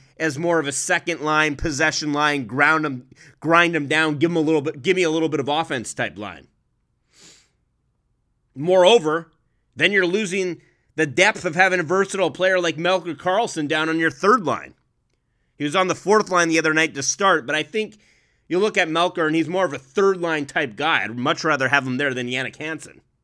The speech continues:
Yeah, I just don't think the Sharks have enough offensive creativity to be losing a guy like Donskoy. We knew after last year that this team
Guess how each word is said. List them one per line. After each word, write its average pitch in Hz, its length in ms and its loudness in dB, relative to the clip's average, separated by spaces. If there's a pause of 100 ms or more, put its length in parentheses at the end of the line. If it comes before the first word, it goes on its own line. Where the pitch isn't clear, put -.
(2250)
Yeah, 139 200 4
I 151 60 6
just 151 180 -4
don't 185 200 0
think 170 180 -4
the 151 60 -10
Sharks 165 340 -2
have 156 120 0
enough 151 200 -4
offensive 143 440 -6
creativity 147 720 -4 (280)
to 151 80 -8
be 156 120 4
losing 160 420 0
a 117 60 -4
guy 117 200 0
like 110 200 -4
Donskoy. 104 560 -8 (1300)
We 170 220 -6
knew 226 360 2
after 196 360 0
last 180 340 2
year 185 140 2
that 165 160 -6
this 156 180 -4
team 180 400 -4